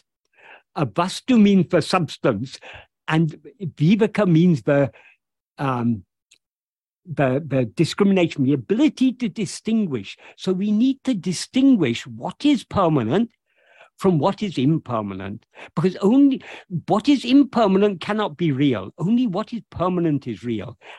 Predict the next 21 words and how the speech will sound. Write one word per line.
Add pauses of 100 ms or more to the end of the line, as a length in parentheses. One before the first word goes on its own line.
and
that
is
our
own
being. (880)
So, (100)
so
long
as
we
rise
as
ego,
we
take
ourselves
to
be
a
body,